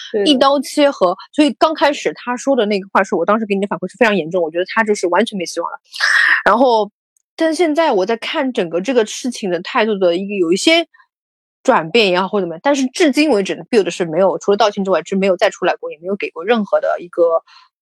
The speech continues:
Speaker 2: 出面的一个，怎么说，机会吧，应该说，应该，而且他也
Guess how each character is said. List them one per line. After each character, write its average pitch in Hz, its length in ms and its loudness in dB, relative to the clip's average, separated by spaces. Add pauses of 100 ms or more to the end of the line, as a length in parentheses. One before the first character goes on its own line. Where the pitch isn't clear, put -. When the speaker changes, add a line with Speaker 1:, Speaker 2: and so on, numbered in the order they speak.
(100)
Speaker 2:
出 - 240 2
面 240 240 2
的 156 80 0
一 - 140 -6
个， - 420 -6 (960)
怎 185 80 2
么 156 60 0
说， 175 160 2
机 233 240 0
会 302 180 4
吧， 165 160 2
应 170 80 -6
该 160 100 -2
说， 165 120 -4
应 202 80 2
该， 196 80 0 (240)
而 220 100 2
且 214 80 4
他 262 240 2
也 175 160 4